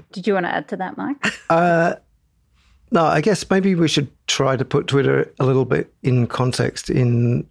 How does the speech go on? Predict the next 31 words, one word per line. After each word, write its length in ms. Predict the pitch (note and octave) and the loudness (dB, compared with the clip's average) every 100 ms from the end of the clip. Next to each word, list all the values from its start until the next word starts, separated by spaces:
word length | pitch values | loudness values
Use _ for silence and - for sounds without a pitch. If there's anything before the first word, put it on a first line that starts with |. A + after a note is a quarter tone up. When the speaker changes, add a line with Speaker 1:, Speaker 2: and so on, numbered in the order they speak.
| - | -2
Speaker 2:
where 260 | C3+ A#2+ | 0 2
it 100 | A#2+ | 0
fits 320 | - D3 D3+ C#3+ | -2 -4 -2 0
in 200 | A#2+ A#2 | 2 2
the 60 | |
landscape 580 | A2 A#2+ A#2+ - A#2 G#2+ | 0 0 -2 -2 -4 0
of 220 | A2+ G#2+ A2+ | -2 -2 -4
the 100 | A2 | -2
various 320 | A2+ A2 - | 0 -2 -2
social 320 | B2 A2+ A2 | -2 -2 -2
media 340 | A#2 A2+ G#2+ A#2+ - | 0 0 -2 -4 -6
companies. 560 | A2 - G#2+ G#2 - - - | -6 -4 -4 -4 -8 -12 -4
It's 240 | F3 - | -4 0
much 180 | C3 B2+ | -2 0
smaller 460 | - B2 C3 C3+ A2 | 0 0 2 2 0
than 80 | A2+ | 0
most 320 | B2 A#2 B2 | 0 -2 -4
of 160 | G#2+ | -2
the 140 | A2 G#2+ | 0 0
other 120 | G#2+ | 0
ones. 440 | G#2 D3 F3+ - | 0 0 0 -2
It's 180 | C3 C3+ | -6 -6
certainly 320 | - B2 B2 | -4 -2 0
much 220 | A2+ - - | -2 -2 -2
smaller 280 | B2+ A#2+ | 0 0
than 120 | A2 G#2 | 0 0
Facebook, 600 | A2+ G#2 - A#2 - - - - - - - - _ - | -2 -2 -2 -4 -4 -12 -18 -16 -18 -18 -20 -20 _ -4
much 200 | C#3+ - | -4 -2
smaller 280 | - B2 A#2+ | -2 0 2
than 80 | A2+ | 0
Instagram, 680 | A#2+ - A#2+ A2 A2 A2 | -2 -2 -2 0 0 -2